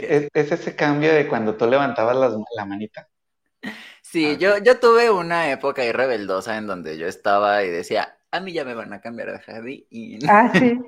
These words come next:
Speaker 3: fue en ese, ya como, como una semana antes lo fue
Speaker 2: Sí.
Speaker 3: anunciando. Sí.
Speaker 1: Quiero que quede claro que yo no iba a contar esa anécdota, fue José Eduardo el mismo que se
Speaker 2: <laughs> Sí,
Speaker 1: ventaneó.
Speaker 2: no, yo, o-, sinceramente es de esas cosas que s-,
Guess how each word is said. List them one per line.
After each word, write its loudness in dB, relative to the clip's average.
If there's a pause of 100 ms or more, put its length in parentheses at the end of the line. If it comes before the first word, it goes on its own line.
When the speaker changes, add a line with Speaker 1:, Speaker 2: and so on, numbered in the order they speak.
Speaker 3:
fue 6
en 4
ese, 0 (500)
ya 6
como, 4
como 4
una 4
semana 6
antes 0 (520)
lo 0
fue 4
Speaker 2:
Sí. 4
Speaker 3:
anunciando. 2 (1080)
Sí. 0 (220)
Speaker 1:
Quiero 2
que -4
quede 0
claro 2
que -2
yo 0
no -2
iba 0
a -2
contar -2
esa -2
anécdota, -6
fue -2
José -4
Eduardo 4
el 2
mismo -2
que -8
se -10
Speaker 2:
<laughs> -4
Sí, 2
Speaker 1:
ventaneó. 0
Speaker 2:
no, 2
yo, 6
o-, -8
sinceramente 4
es 2
de 2
esas 4
cosas 2
que -2
s-, -8